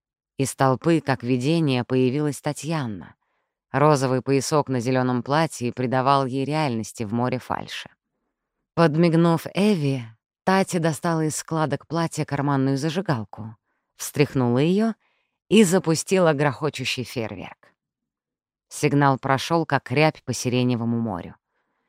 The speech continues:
По всему обширному залу одна за одной женщины выходили из толпы, срывая рубашки, шляпы и платья, под которыми скрывалась форма бесславной гвардии. Всё это время они были здесь,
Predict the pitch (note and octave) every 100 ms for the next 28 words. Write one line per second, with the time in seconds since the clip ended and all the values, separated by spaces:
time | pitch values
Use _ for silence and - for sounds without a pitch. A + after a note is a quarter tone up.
0 | _ _ - D3+ - D#3 D#3 E3+ D3+ -
1 | E3+ C#3+ C#3 C#3 B2 E3+ D#3+ C3 B2+ B2
2 | D#3+ B2 C#3 C3 D#3 C#3 A#2+ F#3 E3+ -
3 | C3 A#2 - - - - E3 - D#3 F3
4 | F3 D#3+ - D#3+ D#3+ F3+ E3 - C3+ C#3
5 | C#3+ C#3 C3+ D#3 D3 - D3+ - C3+ C#3
6 | D3 C#3 D#3 D#3+ C#3 - A#2 - - -
7 | - D#3+ - C3 D3+ C#3+ C#3+ - C#3 D3
8 | D#3 C#3+ - - D3 C#3 C3+ A2 C3+ -
9 | D3 B2 A2+ B2 A2+ A#2 G#2+ - E2+ -
10 | _ _ _ _ _ _ _ - D#3+ D#3
11 | C#3+ C#3+ D#3 D3 C#3 C#3 C3 C3+ C#3 C3
12 | F#3 B2 -